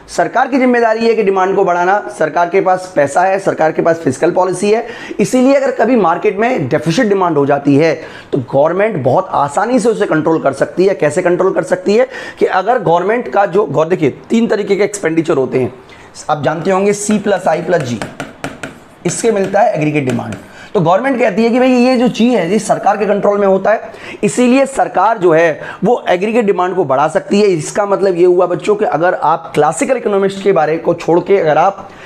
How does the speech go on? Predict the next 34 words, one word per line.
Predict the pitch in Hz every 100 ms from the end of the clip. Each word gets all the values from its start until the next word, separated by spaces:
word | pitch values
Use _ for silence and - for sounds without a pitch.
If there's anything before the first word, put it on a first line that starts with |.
| - -
Keynesian | 202 240 285 277
economics | 240 220 220
के | -
बारे | 190 165
में | 170
विचार | 165 165 147
करोगे | 147 160 202
तो | 220
Keynesian | - 190 214 269
इकोनॉमिस्ट | 247 185 185 190 190
वो | 127 196
माने | 214 208
जाएंगे | 208 202 226
जो | 160 123 196 202
कि | - 220
government | 127 147 185 247 240
control | 190 180 185 180
को | 202
necessary | 156 180 147 190 214
मानते | 208 202 202 220
हैं, | 240 - - - -
जो | 180
मानते | 165 151 180 233
हैं | 240 233
कि |
aggregate | 254 165 190 247 262
demand | 247 220 220
को | 226
बढ़ाया | 147 160 240
जा | 233
सकता | - 214 -
है | 202
अगर | 202 185 208 214
आप | 180 170 202 - -